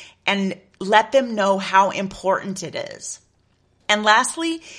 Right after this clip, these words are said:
create that drop dead deadline to be inserted into the hair and makeup schedule should things start to slide. That's it for today, guys. If you learned something,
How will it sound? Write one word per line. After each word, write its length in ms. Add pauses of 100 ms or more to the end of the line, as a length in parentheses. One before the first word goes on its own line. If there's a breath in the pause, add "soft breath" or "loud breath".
(140 loud breath)
create 500
that 240
drop 320
dead 260
deadline 560
to 120
be 220
inserted 600
into 260
the 100
hair 280
and 120
makeup 520 (240 loud breath)
schedule 760 (220 loud breath)
should 540
things 340
start 300
to 100
slide. 600 (1040)
That's 240
it 100
for 140
today, 320
guys. 440 (360 loud breath)
If 240
you 400
learned 320
something, 680